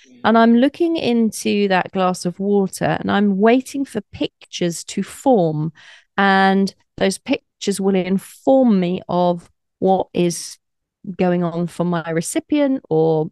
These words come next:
um, for myself. Um, f-, f-, a-, and it takes a, a little time. It takes a lot of trust, but you have to just almost blur your eyes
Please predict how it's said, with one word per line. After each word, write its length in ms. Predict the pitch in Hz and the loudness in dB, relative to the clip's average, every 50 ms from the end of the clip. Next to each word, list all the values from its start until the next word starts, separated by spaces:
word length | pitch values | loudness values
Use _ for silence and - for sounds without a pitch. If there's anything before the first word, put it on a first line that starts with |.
| _ _ - | _ _ -8
um, 400 | 170 170 165 165 156 165 165 151 | -6 -6 -6 -6 -6 -6 -8 -6
for 160 | - - 147 | -4 -4 -2
myself. 800 | 160 156 156 - - - - 262 254 254 262 - - - - - _ _ - - _ _ _ - | 0 -2 -4 -4 -6 -2 0 0 2 2 0 -4 -8 -20 -20 -20 _ _ -20 -20 _ _ _ -8
Um, 500 | - 190 190 190 190 190 196 196 190 185 - _ _ _ _ _ _ _ _ _ _ _ _ _ _ _ _ _ _ _ _ _ _ - | -4 0 0 2 2 2 0 -2 -4 -6 -8 _ _ _ _ _ _ _ _ _ _ _ _ _ _ _ _ _ _ _ _ _ _ -20
f-, 460 | - - - 277 262 - - - - | -20 -18 -16 -16 -16 -16 -12 -6 -6
f-, 80 | 302 - _ - - | -6 -4 _ -2 0
a-, 220 | 254 - - - | 0 0 2 0
and 140 | 254 285 285 | 2 2 2
it 100 | 277 - | 0 0
takes 300 | - 359 427 415 - - | 0 0 0 0 0 0
a, 220 | 370 359 349 339 - - | 2 2 2 2 2 0
a 60 | - | 0
little 240 | 285 311 302 302 285 | 2 2 2 0 0
time. 340 | - - - 320 311 254 214 | -2 0 2 4 4 4 4
It 160 | 196 180 - | 2 -2 -4
takes 260 | - 262 285 - - | -4 -6 -6 -6 -4
a 80 | - 277 | -4 0
lot 220 | 269 269 254 233 | 2 2 2 2
of 80 | 247 233 | 0 -4
trust, 560 | - - - 214 220 311 349 - - - - | -4 -4 0 0 0 0 -2 -6 -14 -12 -8
but 140 | - - - | -6 -4 -2
you 100 | - 247 | 0 0
have 160 | 247 285 311 | 0 0 -2
to 160 | - - 403 403 | -2 -4 -4 -2
just 200 | - 320 - - - | -2 -6 -6 -4 0
almost 500 | - 302 302 277 254 240 - 208 202 - | 2 2 4 4 2 0 0 -2 -6 -2
blur 360 | - 233 240 247 269 294 311 311 | 0 2 4 4 4 6 4 4
your 200 | 294 277 262 - - | 4 2 0 0 2
eyes 560 | 208 202 185 185 180 180 180 196 180 - - | 2 2 2 2 2 0 -2 -4 -6 -10 -16